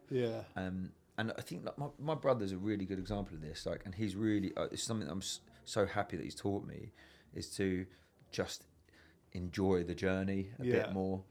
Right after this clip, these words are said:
Speaker 1: <laughs> Yeah.
Speaker 2: Um, and, you know, mindfulness is becoming super popular now. Um, and I guess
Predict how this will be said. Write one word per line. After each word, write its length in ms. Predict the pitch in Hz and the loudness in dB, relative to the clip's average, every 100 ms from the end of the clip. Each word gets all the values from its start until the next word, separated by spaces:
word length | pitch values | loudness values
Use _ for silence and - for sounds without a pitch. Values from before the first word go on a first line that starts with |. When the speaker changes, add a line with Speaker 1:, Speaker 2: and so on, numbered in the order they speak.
| - | -18
Speaker 1:
<laughs> 180 | - 131 | -8 -4
Yeah. 100 | 95 95 | -2 0
Speaker 2:
Um, 160 | 92 95 | 0 -2
and, 180 | 92 95 | -2 -2
you 60 | 95 | 0
know, 120 | 90 | 0
mindfulness 600 | 98 107 107 101 92 - | 2 2 0 -2 -4 -4
is 80 | 80 | -8
becoming 380 | 87 - 90 | -8 -4 -4
super 460 | 85 - 98 95 - | -4 -2 0 0 -4
popular 420 | - - - 80 | -6 -6 -4 -8
now. 300 | 76 73 80 80 - - - - _ - - 98 | -6 -6 -8 -12 -18 -20 -20 -20 _ -20 -16 -8
Um, 300 | 87 82 69 _ - 92 | -6 -6 -10 _ -10 -6
and 300 | 87 87 - - - - - - - _ | -4 -4 -8 -14 -20 -20 -20 -20 -20 _
I 60 | 92 | -6
guess 420 | - 98 - - | 0 0 0 -8